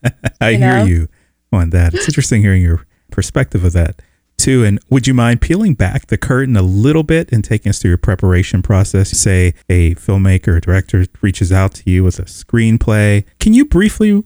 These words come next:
Speaker 1: walk our listeners through your preparation process?
Speaker 2: I read the screenplay quite a few times, and then I really get into the character, and I, I create music playlist,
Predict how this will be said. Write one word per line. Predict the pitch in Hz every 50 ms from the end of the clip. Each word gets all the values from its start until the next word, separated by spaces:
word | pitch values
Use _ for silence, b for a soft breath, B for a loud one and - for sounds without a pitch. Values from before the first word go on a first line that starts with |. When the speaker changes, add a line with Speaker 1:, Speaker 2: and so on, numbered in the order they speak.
| _ -
Speaker 1:
walk | 127 120 123 143 160 - - -
our | 107 101 95
listeners | 92 95 95 - - 117 113 113 -
through | - 110 104
your | 107 113 131 131
preparation | - - 123 - - 123 123 131 - - 127
process? | - - 135 127 - - 135 117 - - - _ _ -
Speaker 2:
I | 220 220
read | 226 262 277
the | 311 311
screenplay | - - - 233 226 226 214 - - 196 185 185 180 180 180 180 - _ _ _ - -
quite | - 202 190 190
a | 185
few | - - 185 175
times, | 175 - 170 160 160 156 160 160 170 - - - - _ _ _ -
and | - 202 190 185
then | 185 180 180
I | 180 175
really | 180 175 175 190 196 196 185 185 180 175 175 175 _
get | - 190 185
into | 185 180 185 180 - 185
the | 180 180
character, | - - 175 170 170 175 - - 180 180
and | 175 175 175
I, | 170 170 170 175 _ -
I | - 202 202
create | 202 - - - 208 190 175 170 170 170 160 165 165 - _ _ _ _ _ _ _ _ _ _ _ -
music | - 202 220 226 208 202 196 -
playlist, | - - - - - - - - - - -